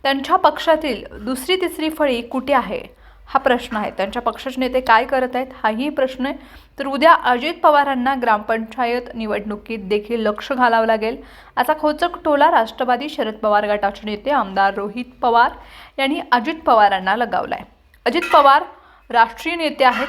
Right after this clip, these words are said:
तरी त्यांचा जीव हा कारखाना निवडणुकीमध्ये अडकलाय. तुमचा पक्ष हा कारखाना निवडणुकीत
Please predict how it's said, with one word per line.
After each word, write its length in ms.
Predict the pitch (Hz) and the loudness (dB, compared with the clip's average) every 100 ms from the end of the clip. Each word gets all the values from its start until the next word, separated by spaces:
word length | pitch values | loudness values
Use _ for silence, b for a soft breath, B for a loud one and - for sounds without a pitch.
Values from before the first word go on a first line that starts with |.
| - | -4
तरी 160 | 240 240 | -4 0
त्यांचा 440 | 247 233 233 262 | 0 0 0 0
जीव 300 | 247 240 220 | 0 -4 -4
हा 180 | 226 247 | 0 0
कारखाना 600 | 254 254 226 226 302 349 | 4 4 4 0 -2 -2
निवडणुकीमध्ये 840 | 330 285 247 247 254 240 226 208 - | 0 0 0 -4 -4 -6 -4 -2 0
अडकलाय. 480 | 214 185 180 - - - b b b - | 0 -2 -2 -4 -4 -20 b b b -6
तुमचा 280 | 277 285 381 | -2 4 4
पक्ष 400 | 370 349 - 330 | 4 0 0 0
हा 440 | 339 330 - 294 | 0 -2 -4 0
कारखाना 540 | 302 254 240 302 339 | 4 4 4 0 0
निवडणुकीत 540 | 349 294 285 269 262 | 0 -2 -4 -6 -8